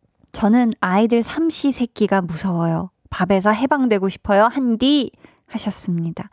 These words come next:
아, 그러니까 뭐 우리 한창 자라나는, 무럭무럭 자라나는 아이들에게 "아이들아, 건강에 좋으니까 간헐적 단식하는 거 어떠니?" 이렇게 제안해 볼 수도 없는 거고, 그쵸? 항상 또 매 끼니마다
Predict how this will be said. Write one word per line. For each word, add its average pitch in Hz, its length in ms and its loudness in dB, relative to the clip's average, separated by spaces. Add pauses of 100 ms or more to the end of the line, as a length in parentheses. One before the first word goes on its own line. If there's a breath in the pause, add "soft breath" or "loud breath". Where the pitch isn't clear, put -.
(680 loud breath)
아, 240 560 2
그러니까 196 800 0
뭐 190 240 0
우리 208 200 2 (380 loud breath)
한창 370 460 -2
자라나는, 247 680 2
무럭무럭 285 460 2
자라나는 262 520 2
아이들에게 190 1040 0 (320 loud breath)
"아이들아, 185 580 0
건강에 214 480 2
좋으니까 196 640 0
간헐적 220 500 0
단식하는 196 520 -2
거 185 100 2
어떠니?" 180 320 0
이렇게 302 260 0
제안해 269 360 2
볼 254 120 2
수도 - 220 -2
없는 214 320 2
거고, 190 240 0
그쵸? 185 320 -4
항상 359 720 -2
또 240 100 0
매 202 200 2
끼니마다 233 680 0